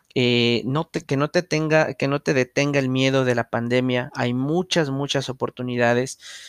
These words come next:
Em, es como el dicho que, que menciona, ¿no? Eh, "No porque está lloviendo vas a dejar de hacer negocios, porque cuando está ma-, lloviendo más duro, yo lo que hago es vender paraguas".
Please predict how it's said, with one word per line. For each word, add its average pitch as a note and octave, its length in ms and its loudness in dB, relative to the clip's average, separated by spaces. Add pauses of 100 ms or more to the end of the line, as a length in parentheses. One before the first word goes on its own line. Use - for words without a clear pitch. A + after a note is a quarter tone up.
(260)
Em, A#2 560 2 (1500)
es C#3 120 -2
como C#3+ 200 0
el C3 80 2
dicho D3 340 2
que, A2+ 320 0
que B2 100 -2
menciona, A#2 500 0
¿no? A2 240 -4 (360)
Eh, A#2 280 -4
"No C#3 200 0
porque D3 240 -4
está C#3 240 4
lloviendo C3 480 2
vas A#2+ 180 0
a A#2+ 80 4
dejar A#2 340 0
de A#2 60 -2
hacer A#2+ 200 -2
negocios, C3 640 -4 (320)
porque - 260 -8
cuando A#2+ 220 0
está C3+ 240 0
ma-, C#3+ 160 -2
lloviendo C3+ 440 2
más C#3 220 0
duro, C3 260 2
yo B2 160 0
lo B2 160 0
que B2+ 100 0
hago C3 120 2
es B2 100 -4
vender A#2 300 -4
paraguas". - 600 -4